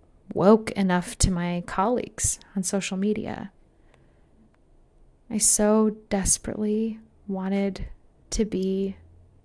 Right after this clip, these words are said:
good. And I think that even then I knew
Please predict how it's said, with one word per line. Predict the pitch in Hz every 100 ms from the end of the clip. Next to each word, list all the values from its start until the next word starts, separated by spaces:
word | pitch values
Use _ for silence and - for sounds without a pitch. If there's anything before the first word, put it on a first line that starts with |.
| - 185
good. | 190 - - - - - - _ - - - _ _ _ _ _ - _ - - - _ - - - - - - - - - - - - - - - - -
And | 240
I | 240
think | 220 247 269
that | 285
even | 226 214 214 196
then | 214 269 262 254 -
I | 202 202
knew | 196 190 208 262 208 185 220